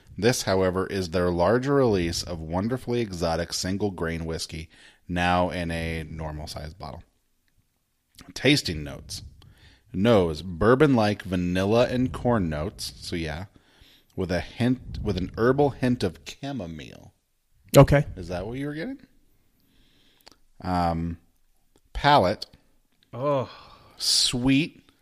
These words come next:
Speaker 1: fruity flavors
Speaker 2: So
Speaker 1: of melon, grapefruit, and thick syrup. I,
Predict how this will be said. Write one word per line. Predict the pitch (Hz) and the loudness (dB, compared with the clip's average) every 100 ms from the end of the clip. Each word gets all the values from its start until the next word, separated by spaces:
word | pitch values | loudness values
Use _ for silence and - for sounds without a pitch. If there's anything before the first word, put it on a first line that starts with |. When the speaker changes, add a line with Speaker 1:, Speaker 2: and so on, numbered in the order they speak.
| _ _ _ | _ _ _
Speaker 1:
fruity | - - - 120 131 151 | -12 -6 2 6 6 4
flavors | 151 117 107 101 101 101 | 2 2 4 6 4 2
Speaker 2:
So | 95 | 0
Speaker 1:
of | 87 | -2
melon, | 92 95 107 120 120 117 107 - - | 0 2 4 4 2 2 -2 -8 -18
grapefruit, | 92 92 104 117 - 113 113 | -8 -2 0 -2 -2 0 0
and | 101 90 - | 0 -6 -8
thick | - 110 - | -4 -4 -4
syrup. | - 104 85 80 82 | -4 0 0 -2 -6
I, | 85 | -10